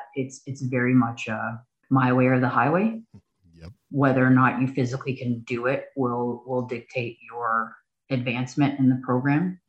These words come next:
Speaker 1: And I think depending on where you are in your life, those are things you have to factor in, right? Um, if I'm fifty-five years old and have bad knees and a bad hip, is, is that gonna be something that my instructor will take into account,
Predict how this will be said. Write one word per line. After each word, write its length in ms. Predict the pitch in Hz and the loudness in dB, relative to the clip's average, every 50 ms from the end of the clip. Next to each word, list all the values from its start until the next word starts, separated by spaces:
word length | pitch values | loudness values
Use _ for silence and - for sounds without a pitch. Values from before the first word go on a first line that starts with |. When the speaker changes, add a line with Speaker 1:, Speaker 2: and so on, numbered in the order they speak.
| _ | _
Speaker 1:
And 120 | - 135 135 | 0 2 2
I 100 | 135 135 | 2 2
think 320 | - 151 139 139 135 - - | 4 4 4 4 4 2 -2
depending 380 | 143 127 - - 135 143 143 | -6 -4 2 4 6 6 6
on 160 | 135 135 131 | 6 6 6
where 140 | 127 131 127 | 6 6 6
you 180 | 127 123 127 120 | 6 6 4 4
are 220 | 117 123 123 127 | 4 4 4 4
in 100 | 123 120 | 4 2
your 160 | 120 120 120 | 2 0 -2
life, 220 | 120 120 131 139 - 147 | -2 -4 -4 -6 -8 -10
those 140 | 143 143 | -10 -10
are 60 | 143 139 | -8 -4
things 200 | - 139 135 127 | 0 2 2 2
you 120 | 127 127 | 2 -2
have 100 | 123 120 - | -4 -4 -6
to 60 | - _ - | -8 _ -10
factor 280 | 117 120 - - - 120 120 | -10 -10 -10 -14 -16 -8 -4
in, 260 | 123 123 120 113 - _ _ _ - | -2 -2 -2 -4 -8 _ _ _ -10
right? 300 | - 123 123 139 151 143 - | -4 0 0 0 0 -2 -2
Um, 520 | 139 131 127 120 113 113 127 127 - - _ _ - | -2 -2 0 0 0 0 -2 -2 -4 -8 _ _ -8
if 160 | - 147 - 165 | -8 -4 0 2
I'm 380 | 147 147 143 139 139 143 131 | 4 6 6 6 6 4 4
fifty-five 560 | - - 156 139 - 143 - 147 135 135 127 | 2 0 -2 0 0 0 2 4 4 4 4
years 180 | 127 127 127 127 | 4 2 2 2
old 340 | 139 135 135 135 135 139 127 | 2 2 4 4 4 4 4
and 200 | 131 127 127 123 | 6 6 6 6
have 300 | 123 123 120 120 120 - | 6 4 -2 -2 -2 -2
bad 220 | 131 123 123 123 120 | 0 2 2 0 0
knees 300 | 127 127 123 123 120 120 | -2 -2 -2 -2 -4 -8
and 100 | 123 123 | -10 -12
a 80 | 120 113 | -10 -8
bad 160 | 120 123 123 - - - | -6 -8 -8 -8 -8 -6
hip, 220 | 139 127 - - - - | -6 -6 -6 -8 -12 -12
is, 280 | 127 123 123 - - - | -12 -12 -12 -14 -14 -8
is 160 | - 139 127 120 | -6 -6 -4 -4
that 220 | 123 120 120 120 | -4 -4 -4 -4
gonna 140 | - 127 120 110 | -4 -4 -4 -4
be 100 | 120 117 | -6 -10
something 420 | - - 123 123 - 127 127 127 | -10 -10 -10 -8 -2 2 2 2
that 180 | 123 123 120 120 | 2 2 -2 -2
my 140 | 120 120 120 | -4 -4 -4
instructor 400 | 117 117 - - 120 - - - | -6 -8 -8 -8 -8 -8 -10 -14
will 100 | 120 117 | -14 -14
take 220 | - - 113 110 - | -14 -16 -16 -12 -12
into 180 | 117 113 - | -12 -12 -14
account, 440 | - - - 127 123 127 - - - | -16 -14 -8 -6 -4 -4 -4 -4 -8